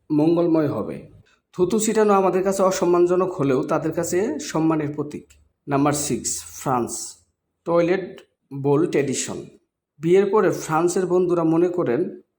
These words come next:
বিয়ের পরে ফ্রান্সের বন্ধুরা বর কনের জন্য একটা পাত্রে চকলেট, মদ, কলা ইত্যাদি মিশিয়ে দেয়,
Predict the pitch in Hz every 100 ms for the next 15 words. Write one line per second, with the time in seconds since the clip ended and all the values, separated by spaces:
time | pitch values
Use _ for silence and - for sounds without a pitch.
0 | _ _ 139 165 190 214 196 143 - 160
1 | 170 190 180 185 165 147 143 147 156 -
2 | 185 180 - 170 151 143 143 143 165 165
3 | 165 143 156 151 160 160 160 156 151 151
4 | 143 143 - - 160 160 160 180 165 156
5 | 147 - 117 90 78